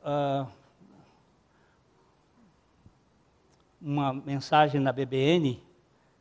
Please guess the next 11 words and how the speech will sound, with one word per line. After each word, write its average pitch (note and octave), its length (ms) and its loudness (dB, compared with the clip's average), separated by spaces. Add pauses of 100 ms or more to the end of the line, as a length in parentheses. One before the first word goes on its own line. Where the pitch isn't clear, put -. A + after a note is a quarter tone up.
(520)
e, C3+ 420 -6
e C3+ 140 -8
o, C3+ 120 -4 (480)
o C#3 80 -6
autor, C#3+ 460 0 (1000)
a - 580 -20
pessoa C3+ 300 -6
que - 80 -18
estava C3 240 -2
pregando, C3+ 580 0
disse, C3 460 -6